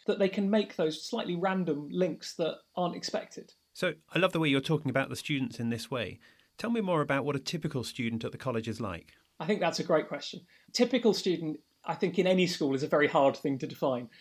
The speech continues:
Speaker 2: Hmm.
Speaker 1: Um, our students are very different. But I think what they are, in many cases, is those students who struggle to find a home somewhere else. Um,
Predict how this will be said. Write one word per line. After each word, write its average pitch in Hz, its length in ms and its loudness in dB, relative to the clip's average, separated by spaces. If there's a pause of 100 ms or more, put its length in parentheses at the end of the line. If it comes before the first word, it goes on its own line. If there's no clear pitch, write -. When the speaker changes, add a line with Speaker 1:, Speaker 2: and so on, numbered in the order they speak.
(120)
Speaker 2:
Hmm. 113 100 -2
Speaker 1:
Um, 147 240 4
our 190 140 8
students 190 340 4
are 180 80 6
very 175 220 4
different. 156 540 -4 (120)
But 220 140 4
I - 40 6
think 247 220 2 (100)
what 208 340 2
they 190 140 2
are, 165 520 0
in 175 160 0
many 185 240 4
cases, - 760 -10 (380)
is 185 300 6
those 190 200 2
students 214 420 -2
who 202 360 -2 (280)
struggle 226 520 2
to 196 120 -4
find 185 320 -2
a 190 60 4
home 185 400 0
somewhere 190 460 -4
else. - 420 -6 (420)
Um, 175 300 4